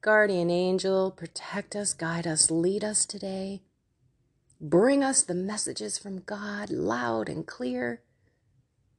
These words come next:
Lead us to Jesus' heart. In your name, Jesus, we pray always. Your name, so powerful, we also deliver spirits.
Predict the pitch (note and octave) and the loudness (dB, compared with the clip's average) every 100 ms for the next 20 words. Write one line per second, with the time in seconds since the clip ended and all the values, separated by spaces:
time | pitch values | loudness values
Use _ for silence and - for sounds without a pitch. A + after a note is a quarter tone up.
0 | _ _ _ _ _ _ _ _ _ _ | _ _ _ _ _ _ _ _ _ _
1 | _ _ _ _ _ _ _ _ _ _ | _ _ _ _ _ _ _ _ _ _
2 | _ _ _ _ _ _ - E3 F#3 A#3 | _ _ _ _ _ _ -4 0 2 2
3 | A3+ F#3+ - F3 E3 F3+ E3 D#3+ - D#3 | 0 -4 -6 -6 -6 -6 -4 -6 -6 -8
4 | - D#3 D3 - - - _ _ _ _ | -8 -10 -10 -8 -10 -10 _ _ _ _
5 | _ _ _ _ _ _ C#3 D#3 G#3 A#3 | _ _ _ _ _ _ -4 -2 0 0
6 | C4 B3+ A3 F#3 F#3 G3 - A3 - - | 0 -2 -2 -2 -2 -4 -4 -6 -8 -12
7 | G#3+ A3+ A#3 A#3 - F#3+ G3 G3+ G3 E3+ | -8 -6 -6 -8 -12 -14 -12 -10 -8 -6
8 | D3+ D#3+ - - _ _ _ _ - E3+ | -8 -6 -4 -4 _ _ _ _ -6 -2
9 | A#3 A3+ G3 F#3 G#3+ A3 E3+ C#3+ - A3 | 0 2 2 4 4 4 2 0 2 6
10 | A3 E3 F#3 G3+ A3+ G#3 - D#3+ D3 F#3 | 6 4 0 4 6 4 2 -2 0 -2
11 | G3+ - F#3+ A3+ - E3 D3+ D#3+ C#3+ G3+ | -4 -2 0 0 0 -2 -2 -4 -2 0
12 | F#3 D3+ - - G#3+ A3+ D3+ - - | 0 0 -2 0 2 2 0 -4 -10